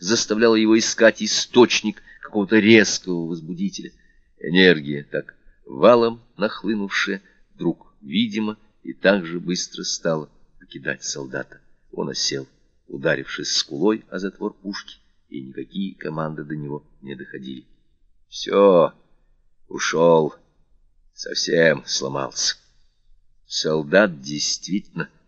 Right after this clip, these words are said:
не производил впечатления живого человека. Это была груда того, что было человеком.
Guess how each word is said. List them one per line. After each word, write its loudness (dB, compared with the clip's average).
не -10
производил -6
впечатления -6
живого -6
человека. -8
Это -8
была 2
груда -4
того, -6
что -8
было -8
человеком. -8